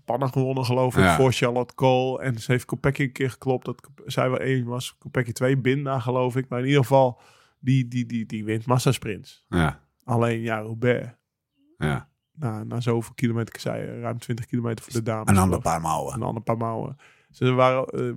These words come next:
Speaker 1: Vos, wel Vos, Kopecky als Balsamo, dus hebben baanervaring. Maar ja, Kopecky, die is ook wereldkampioen puntenkoers. Ja, die weet ook wanneer ze moet wachten, wanneer ze moet aanzetten. Dus ik had haar wel getipt. En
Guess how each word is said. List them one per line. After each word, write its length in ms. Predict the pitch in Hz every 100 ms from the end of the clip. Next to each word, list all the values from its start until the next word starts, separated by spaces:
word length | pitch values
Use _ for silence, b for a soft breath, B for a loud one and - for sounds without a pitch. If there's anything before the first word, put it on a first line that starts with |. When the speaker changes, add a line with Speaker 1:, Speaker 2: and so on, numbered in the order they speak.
| -
Speaker 1:
Vos, 380 | - 156 156 -
wel 180 | 127 123
Vos, 260 | - 143
Kopecky 360 | - 123 131 131
als 200 | 117 117
Balsamo, 640 | 120 117 123 120 110 107 104
dus 120 | -
hebben 260 | - 123 131
baanervaring. 840 | 117 123 135 139 131 135 147 170
Maar 260 | 139 101 98
ja, 260 | - 80 110
Kopecky, 420 | - - 104 143
die 120 | -
is 120 | 113
ook 140 | 110 113
wereldkampioen 920 | 117 110 107 117 107 117 110 107 107 _
puntenkoers. 480 | 127 110 - 113 107
Ja, 140 | 117
die 140 | 117 110
weet 240 | 107 107
ook 120 | 110
wanneer 240 | 110 110 110
ze 100 | 113
moet 120 | 110
wachten, 300 | 113 104 117
wanneer 200 | 107 107
ze 100 | 110
moet 100 | 107
aanzetten. 580 | - 87 117 92 - -
Dus 180 | - -
ik 60 |
had 120 | 113
haar 180 | 113 101
wel 140 | 113 117
getipt. 420 | 131 - 113 -
En 180 | 104